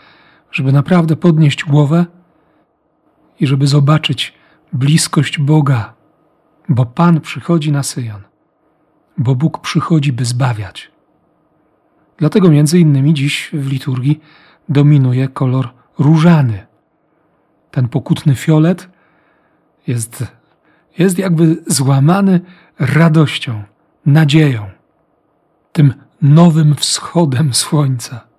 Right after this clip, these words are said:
tym zapachem wiosny, nowego życia. Bo o nowe życie chodzi. O nowe życie chodzi w każdej Eucharystii.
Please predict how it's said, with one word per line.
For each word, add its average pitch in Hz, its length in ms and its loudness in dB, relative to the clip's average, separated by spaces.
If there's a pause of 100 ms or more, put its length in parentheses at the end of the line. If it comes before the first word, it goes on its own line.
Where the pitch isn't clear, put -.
(880)
tym 147 180 2
zapachem 135 500 -2
wiosny, 143 520 0 (1500)
nowego 139 460 0
życia. 123 400 -8 (920)
Bo 160 240 -2
o 175 140 2
nowe 151 460 2
życie 120 340 -8
chodzi. - 400 -16 (1080)
O 143 80 -2
nowe 139 240 2
życie 147 260 0
chodzi 131 300 -2 (220)
w - 80 -20
każdej 147 340 -2
Eucharystii. 160 680 -2